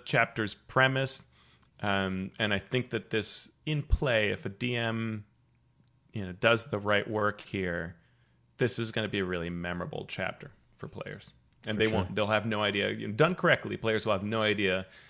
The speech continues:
Speaker 1: uh, sort of <laughs> what you had to do to make it awesome, and it will just be awesome.
Speaker 2: Exactly, exactly. So, thank you to all our listeners, and thank you to our patrons. And I wanted to give a shout out to some more patrons,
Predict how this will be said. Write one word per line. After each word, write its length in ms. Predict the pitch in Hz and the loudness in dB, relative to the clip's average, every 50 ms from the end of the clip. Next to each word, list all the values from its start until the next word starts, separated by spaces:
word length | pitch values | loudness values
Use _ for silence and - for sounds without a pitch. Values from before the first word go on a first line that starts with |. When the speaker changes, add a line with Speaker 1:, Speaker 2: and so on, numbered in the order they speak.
| - - - - - | -20 -20 -20 -14 -6
Speaker 1:
uh, 480 | - - 98 92 53 52 52 53 - - 82 - - - - | -2 0 2 2 2 2 0 0 -2 -2 -6 -8 -14 -16 -10
sort 200 | - - 123 110 | -4 -2 2 2
of 120 | 110 104 | 2 0
<laughs> 160 | - - - | 0 0 6
what 200 | - 175 170 151 | 8 8 8 8
you 60 | 143 117 | 6 4
had 220 | 104 117 110 101 | 4 4 4 2
to 80 | 107 95 | 0 -2
do 180 | 104 101 95 | -2 -2 -2
to 80 | 95 95 | -2 -2
make 220 | 92 92 95 - | -2 -4 -4 -4
it 60 | 98 | -2
awesome, 340 | 87 90 90 - - 101 101 | -2 -2 -2 -4 -4 -8 -6
and 120 | 98 104 104 | -6 -4 -4
it 80 | 107 | -2
will 140 | 113 107 101 | -2 -2 -2
just 220 | 95 101 95 - | -2 -4 -6 -6
be 120 | - 95 87 | -4 -4 -4
awesome. 360 | - - - - - 90 - _ _ _ - | -4 -6 -10 -12 -14 -14 -16 _ _ _ 0
Speaker 2:
Exactly, 540 | 120 110 92 104 107 113 110 - - 73 - - - - | 0 2 6 6 4 4 4 0 -6 -12 -12 -14 -18 -16
exactly. 460 | - - 76 71 71 - - 82 - - - - - - | -12 -10 -8 -8 -10 -10 -14 -16 -16 -16 -18 -20 -14 -4
So, 400 | - - 196 202 156 101 82 - _ _ _ _ _ _ _ - | 4 6 8 8 8 8 4 -4 _ _ _ _ _ _ _ 4
thank 320 | - 127 135 170 180 - - | 8 8 10 10 8 10 12
you 280 | 165 151 131 101 82 - | 12 12 12 10 8 6
to 140 | - 123 117 | 4 6 8
all 100 | 113 120 | 10 10
our 140 | 123 120 113 | 10 10 10
listeners, 580 | 120 156 156 - - 117 92 82 78 - - - | 10 8 6 6 4 2 2 0 -2 -6 -6 -4
and 180 | 117 104 101 - | -2 -2 0 2
thank 300 | - 98 95 95 - - | 2 2 2 2 0 2
you 120 | 104 98 95 | 2 2 2
to 180 | - - 104 92 | 2 2 4 4
our 120 | 95 104 | 6 6
patrons. 720 | - - 123 139 160 - - 180 127 95 87 - - - - - | 6 8 8 8 8 12 12 12 12 12 6 0 -4 -4 -4 -4
And 140 | 104 95 | -2 0
I 80 | 95 104 | 0 2
wanted 280 | 92 101 107 113 107 101 | 2 4 4 4 4 2
to 40 | |
give 200 | 92 120 113 98 | 4 4 4 4
a 60 | 104 - | 4 2
shout 280 | - - 127 120 117 | 6 8 8 8 8
out 160 | 113 110 - - | 8 6 4 4
to 100 | - 110 | 0 0
some 180 | - 120 104 | 2 2 2
more 120 | 101 101 98 | 2 2 4
patrons, 580 | - 110 110 107 - 101 80 78 76 - - | 4 2 2 2 0 -2 -2 -2 -4 -8 -12